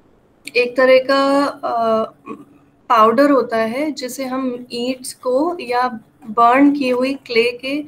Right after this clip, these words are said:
अम, clay को powder करके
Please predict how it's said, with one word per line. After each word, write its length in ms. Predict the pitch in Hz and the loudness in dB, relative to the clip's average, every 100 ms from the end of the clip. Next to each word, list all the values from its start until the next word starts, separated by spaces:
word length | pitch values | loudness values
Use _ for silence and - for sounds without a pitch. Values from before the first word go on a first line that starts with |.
| - - - _ | -12 -20 -20 _
अम, 560 | - 220 214 214 214 214 _ _ _ _ _ _ _ _ _ _ _ _ _ _ _ _ _ _ - | -2 2 2 2 0 -4 _ _ _ _ _ _ _ _ _ _ _ _ _ _ _ _ _ _ -4
clay 240 | 247 269 | 0 0
को 320 | 277 269 320 | 0 -2 -2
powder 680 | 359 - - 233 226 269 277 | -4 -6 0 2 4 4 2
करके 480 | - 208 185 - 180 | 0 -6 -6 -10 -14